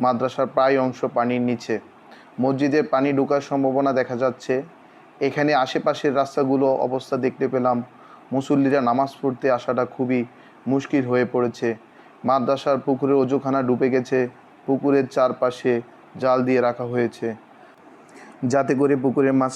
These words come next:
বাহির না হয়। হুজুর, হুজুরের পরিবারকে আল্লাহ নেক হায়াত ও সুস্থতা দান করুন, যেন মাদ্রাসাটা সঠিকভাবে পরিচালনা করতে পারেন। রাস্তাতে অনেক পানি, রাস্তার পাশে মাটি নরম থাকার কারণে বাতাসে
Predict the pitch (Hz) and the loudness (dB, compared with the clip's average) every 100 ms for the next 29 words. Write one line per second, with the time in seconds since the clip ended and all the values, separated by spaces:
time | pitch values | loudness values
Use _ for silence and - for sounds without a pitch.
0 | 123 120 131 135 131 127 123 127 127 139 | -2 0 0 0 0 -2 -2 0 -2 -4
1 | - - - - - - 135 151 143 135 | -14 -20 -20 -20 -10 -2 2 2 2 0
2 | 127 135 139 147 135 127 127 117 127 120 | 0 2 2 2 0 2 0 0 0 0
3 | 123 117 120 127 123 127 120 127 - 123 | 0 -2 -4 -2 -2 -2 -4 -8 -4 -2
4 | 117 120 117 120 123 117 - - - - | 0 -2 -2 -2 -2 -6 -14 -20 -20 -6
5 | 123 123 123 120 - - - 113 123 123 | -2 0 -2 -6 -12 -20 -10 -4 -2 0
6 | 120 127 123 120 120 120 127 117 131 117 | -2 -4 -4 -4 -4 -2 -2 0 -2 -2
7 | 120 117 117 120 - 113 117 113 117 - | -2 -4 -4 -4 -4 -2 0 0 -2 -10
8 | - - - - - - - - - - | -20 -20 -20 -20 -20 -20 -20 -20 -20 -20
9 | - - 120 123 - 123 131 127 139 135 | -20 -10 -2 -2 0 0 2 2 0 0
10 | 127 123 139 135 - - 127 127 127 131 | 0 2 0 -4 -16 -10 -2 -2 0 -2
11 | 120 127 135 127 123 131 127 - - - | 0 -2 0 0 2 0 0 -8 -20 -20
12 | - - - 127 135 131 135 143 131 127 | -20 -16 -4 0 2 0 0 0 0 0
13 | 127 123 117 123 - | 2 2 0 -2 0